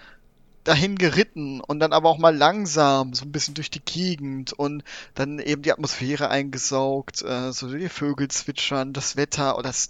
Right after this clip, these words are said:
regnet. Ähm, ich, sowas liebe ich eigentlich und das gehört für mich, äh, das, also sowas mag ich eigentlich sehr und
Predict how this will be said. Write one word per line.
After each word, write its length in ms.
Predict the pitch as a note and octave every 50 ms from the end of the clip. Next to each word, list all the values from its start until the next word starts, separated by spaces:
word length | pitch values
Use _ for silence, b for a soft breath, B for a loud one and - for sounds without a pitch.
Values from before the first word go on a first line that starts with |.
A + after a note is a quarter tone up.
| - -
regnet. 720 | D#3+ D#3+ E3 F#3+ F#3+ - - D#3 D3+ D#3 D#3+ D#3+ D#3 - B B B B B B B B
Ähm, 540 | - G2 C3 C3 C3 B2+ B2+ B2+ B2+ C3 C3 b b b b b b b _ - _
ich, 220 | - - - - -
sowas 320 | - - E3+ E3 - -
liebe 340 | D3+ C3+ D3 E3+ E3+ D3 C#3+
ich 160 | C3 - -
eigentlich 540 | - C3 C#3 C3+ C3+ C3 B2 A#2 - - -
und 560 | - C#3 C#3 C#3+ C#3 C3+ C3+ C3+ - - -
das 200 | D3+ - - - - D3 -
gehört 340 | D3+ C#3 B2+ D#3 E3+ F3 -
für 140 | - D#3+
mich, 380 | D#3 D#3 F3 F#3 - - - - _ _ _ _ _ _ -
äh, 220 | C#3+ D3 C#3 A#2 B2
das, 260 | D3+ C#3 - - -
also 160 | D#3 C3+ C3
sowas 320 | B2+ D3 F#3 F3+ - -
mag 240 | - D3 C#3+ D3+ E3+
ich 140 | E3+ - -
eigentlich 200 | D3 C#3 C#3 -
sehr 360 | - - D3+ D#3 C#3+ B2+ E2
und 240 | G#2+ B2+ C3 B2 -